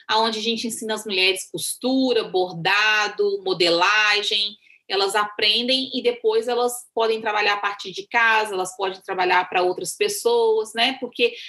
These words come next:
aqui tem muito isso também, é, você prestar serviço de costureira ou de, de, de, de bordado, você pode fazer isso a partir de dentro da sua casa, porque tem alguns maridos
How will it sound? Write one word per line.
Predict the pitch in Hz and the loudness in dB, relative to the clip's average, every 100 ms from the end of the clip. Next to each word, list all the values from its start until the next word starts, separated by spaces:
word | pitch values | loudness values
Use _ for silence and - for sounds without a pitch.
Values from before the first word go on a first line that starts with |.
| - | -4
aqui | - 254 | -4 -2
tem | 285 262 | 0 2
muito | 247 339 453 | 0 2 0
isso | 269 - | 0 -2
também, | 262 233 208 202 | -4 0 0 -2
é, | 208 202 202 | -2 0 0
você | 190 208 226 208 | -2 -2 0 0
prestar | 208 220 214 214 | 0 -2 0 -2
serviço | 226 214 202 208 | -2 -4 -4 -6
de | 214 | -8
costureira | 220 214 - 190 196 220 240 220 185 175 - - - _ - | -6 -4 -2 2 2 2 2 2 0 -2 -4 -20 -20 _ -2
ou | 214 | -2
de, | 208 214 208 196 190 185 170 | 0 -2 0 0 -2 -4 -6
de, | 196 190 185 180 175 170 | -2 0 2 0 0 -4
de, | 165 190 185 - 160 | -8 -4 -4 -6 -10
de | 196 | -8
bordado, | 180 214 196 175 196 226 214 196 | -2 -2 -2 0 2 2 0 -2
você | 214 214 | -4 0
pode | 214 - | 0 0
fazer | 214 220 | 0 0
isso | 226 | 0
a | |
partir | 226 220 214 | 0 -2 -2
de | |
dentro | 226 226 | -2 -2
da | |
sua | 254 247 | -4 0
casa, | 196 180 - | 2 0 -2
porque | 196 240 | -6 -4
tem | 247 240 - - | -2 -2 -2 0
alguns | 226 214 269 415 | 0 2 -2 -2
maridos | 311 202 185 202 247 196 185 | 2 4 4 0 -4 -4 -6